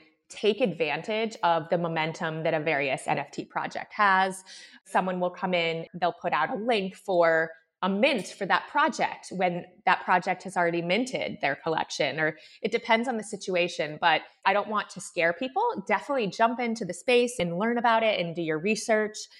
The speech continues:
It's not something to be scared of, but definitely to pay attention to,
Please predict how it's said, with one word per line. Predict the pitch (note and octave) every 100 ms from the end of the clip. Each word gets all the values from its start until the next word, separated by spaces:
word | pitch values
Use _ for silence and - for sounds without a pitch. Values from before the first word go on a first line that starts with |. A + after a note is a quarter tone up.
| - _ -
It's | F#3+
not | B3 C4+
something | C4 D#4 D4
to | A3+
be | F3 E3+
scared | - - D3 F#3+
of, | C#4 G4 D#4 -
but | G3 B3+ G#3+ F3+ - _ -
definitely | B3 B3+ E4 C#4+
to | F#3
pay | - G#3+
attention | F#3 - - F#3 F3 E3 D#3+
to, | - E2+ -